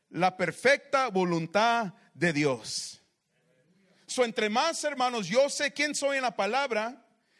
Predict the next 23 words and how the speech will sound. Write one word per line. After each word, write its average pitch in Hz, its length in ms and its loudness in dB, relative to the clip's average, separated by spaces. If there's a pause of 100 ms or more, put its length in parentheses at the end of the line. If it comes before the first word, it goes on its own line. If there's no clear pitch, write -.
(160)
mi 196 160 0
identidad, 214 720 0 (960)
hermanos, 196 520 -4 (220)
Dios 269 560 0
me 202 120 0
va 196 120 2
a 240 40 2
llevar 247 580 0
a 185 120 -2
cuál 220 260 0
es 254 340 2 (140)
la 180 160 2
perfecta 202 440 -2
voluntad 156 600 -2 (160)
de 143 320 2
Él. 104 220 -18 (1200)
Por 185 160 2
eso, 294 300 4
hermano, 247 300 0
la 214 120 2
identidad 196 800 0
es 185 240 0
muy 277 500 0